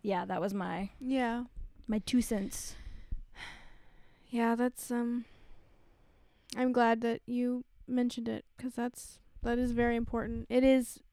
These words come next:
Speaker 2: it is a very weird, very weird thing that, that they, um, how they went about everything.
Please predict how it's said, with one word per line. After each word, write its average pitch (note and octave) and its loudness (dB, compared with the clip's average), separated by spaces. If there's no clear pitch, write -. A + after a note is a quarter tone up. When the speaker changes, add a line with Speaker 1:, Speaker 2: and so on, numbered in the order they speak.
Speaker 2:
it B3+ 4
is C4 4
a B3 2
very B3 6
weird, A3 4
very C4+ 6
weird A#3 6
thing A3 -2
that, G#3+ -6
that A3+ -6
they, G#3+ -2
um, A3 -6
how C4 6
they A#3+ 6
went A#3 4
about A3 4
everything. A3+ -4